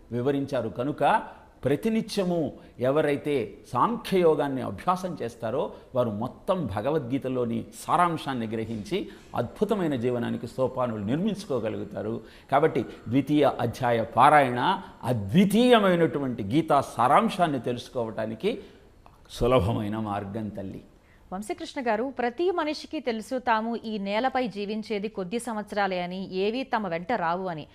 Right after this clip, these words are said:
Speaker 2: అయినా కానీ ఎందుకని ఈ వెంపర్లాట? ఈ మాయ గురించి భగవద్గీతలో ఏం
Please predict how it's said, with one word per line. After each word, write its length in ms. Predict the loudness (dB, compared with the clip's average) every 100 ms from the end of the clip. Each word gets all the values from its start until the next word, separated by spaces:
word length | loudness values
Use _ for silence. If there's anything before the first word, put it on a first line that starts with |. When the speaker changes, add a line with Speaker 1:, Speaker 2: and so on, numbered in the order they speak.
| -14 -4
Speaker 2:
అయినా 220 | -2 0
కానీ 240 | 0 0 0
ఎందుకని 480 | -2 -2 0 0 0
ఈ 20 |
వెంపర్లాట? 800 | -2 -2 -2 0 0 0 -2 -2
ఈ 140 | -2 0
మాయ 300 | 2 2 2
గురించి 500 | -2 -4 -4 -6 -6 -10 -4
భగవద్గీతలో 680 | 2 4 2 0 -2 0 0
ఏం 240 | 0 -2